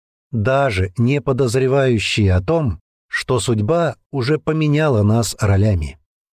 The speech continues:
Я со всей страстью, на которую только была способна моя израненная душа, вопреки всем известной библейской заповеди, желал им смерти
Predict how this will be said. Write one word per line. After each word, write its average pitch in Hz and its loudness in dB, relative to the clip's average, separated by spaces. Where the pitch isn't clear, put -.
Я 110 0
со 117 -2
всей 120 -2
страстью, 113 -2
на 101 2
которую 160 0
только 170 -2
была 151 0
способна 143 -2
моя 127 2
израненная 117 0
душа, 104 0
вопреки 151 0
всем 175 -2
известной 135 0
библейской 123 0
заповеди, 95 -2
желал 127 0
им 123 2
смерти 117 -4